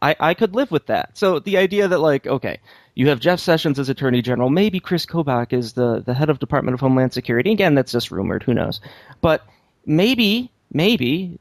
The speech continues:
you need to make a compromise then on some other picks in order to get these people through the process. 'Cause again,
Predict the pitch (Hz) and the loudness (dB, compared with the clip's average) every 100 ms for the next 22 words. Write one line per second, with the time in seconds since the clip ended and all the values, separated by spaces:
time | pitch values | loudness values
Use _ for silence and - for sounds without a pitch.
0 | - 156 165 165 170 170 160 - 196 - | -4 0 2 2 2 0 0 -2 -2 0
1 | 139 123 123 127 139 139 135 135 147 139 | 0 0 0 0 0 0 0 0 0 0
2 | - 226 214 - - 156 147 147 143 160 | 0 0 0 -6 -2 2 2 2 0 0
3 | 127 101 135 - 143 - 139 - 135 131 | 0 0 -2 0 -2 -2 -4 -4 -4 0
4 | 135 135 156 170 - - - - _ - | 0 2 0 0 -2 -8 -10 -20 _ -4
5 | 156 151 208 196 139 | 0 2 2 2 2